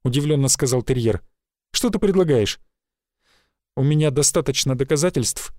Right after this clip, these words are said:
чтобы государство смогло надавить на корпоративный совет. Мой связной в Сити. И у меня есть окно возможностей, чтобы этим воспользоваться. Корпорациям будет реально плохо. Всем.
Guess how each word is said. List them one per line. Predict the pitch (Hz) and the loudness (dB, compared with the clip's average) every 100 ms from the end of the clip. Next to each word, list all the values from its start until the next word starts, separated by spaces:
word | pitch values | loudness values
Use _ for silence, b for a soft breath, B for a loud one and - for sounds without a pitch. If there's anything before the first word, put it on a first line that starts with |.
| - | -14
чтобы | - 147 143 | -4 -2 0
государство | 131 151 175 - 147 | 0 2 2 2 0
смогло | - 147 139 160 | 0 0 0 2
надавить | 151 147 175 - | 2 2 0 -2
на | 156 | -2
корпоративный | 143 135 143 170 151 147 | -2 0 -2 0 0 2
совет. | - 151 127 - - _ _ _ _ _ _ | 2 2 0 -4 -20 _ _ _ _ _ _
Мой | 135 165 | -2 2
связной | 151 151 165 151 180 | 2 2 0 2 2
в | 131 | 2
Сити. | - 156 - 92 _ _ _ _ _ _ _ - | 0 0 -2 -6 _ _ _ _ _ _ _ -2
И | |
у | 135 | 2
меня | 120 151 | 2 2
есть | 170 156 - | 2 2 0
окно | 151 160 | 0 0
возможностей, | 165 160 139 135 127 120 135 | 2 2 2 0 0 -2 -2
чтобы | - 139 147 | -2 0 0
этим | 147 | 0
воспользоваться. | 143 147 - 113 107 104 - - _ _ _ _ _ _ | 0 0 -2 -2 -2 -2 -4 -6 _ _ _ _ _ _
Корпорациям | - 135 160 165 156 156 139 | -2 0 2 2 2 0 0
будет | 147 139 156 | -2 -2 0
реально | 165 135 135 | 2 2 0
плохо. | 170 135 - - _ _ | 0 -2 -4 -10 _ _
Всем. | - - 160 101 | 0 2 2 0